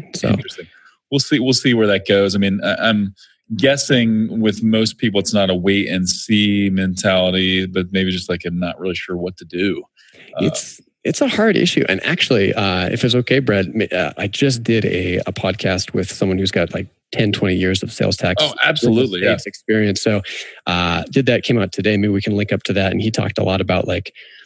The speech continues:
Speaker 1: you know, is F B A Nexus, like, is there legal precedent for that? How much should you be
Speaker 2: Mm-hmm.
Speaker 1: worried? You know, um, w-, what if you're not compliant? All, all the, all the questions you have if you're in this space, of which there are many, uh, he, he addresses them with,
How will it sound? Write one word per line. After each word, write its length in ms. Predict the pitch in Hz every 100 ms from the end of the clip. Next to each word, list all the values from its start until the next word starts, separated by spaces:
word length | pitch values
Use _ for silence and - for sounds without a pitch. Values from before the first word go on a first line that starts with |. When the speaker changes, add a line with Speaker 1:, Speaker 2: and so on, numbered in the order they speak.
| _
Speaker 1:
you 100 | -
know, 100 | 85 -
is 160 | 131
F 180 | 117 110
B 120 | - 107
A 40 |
Nexus, 340 | 101 - 107
like, 180 | 101 95
is 120 | 107
there 100 | 104
legal 260 | 92 95 95
precedent 480 | - 127 - 180 196
for 100 | 175
that? 240 | 170 170
How 120 | -
much 140 | 107 -
should 200 | - 98
you 80 | 98
be 120 | 98
Speaker 2:
Mm-hmm. 120 | 110
Speaker 1:
worried? 460 | 147 147 139 135 120
You 100 | 104
know, 320 | 98 95 95
um, 520 | 107 95 92 90 98 90
w-, 460 | - 78 - - 117
what 220 | 107 110 101
if 140 | 117
you're 80 | 98
not 180 | 101 113
compliant? 540 | 120 - 101 98 101
All, 120 | 135
all 220 | 135 180 208
the, 200 | 196 190
all 140 | 143
the 80 | 160
questions 400 | - 127 - 107
you 80 | 98
have 220 | 95 95
if 140 | 95 -
you're 80 |
in 80 | 92
this 140 | 90 -
space, 280 | 92 98 95
of 100 | 90
which 180 | 90
there 100 | -
are 60 | 87
many, 320 | 98 139 151 - - - -
uh, 140 | 90
he, 240 | 101 110 -
he 200 | - 113
addresses 360 | 104 95 101
them 200 | 92 95
with, 260 | 92 90 -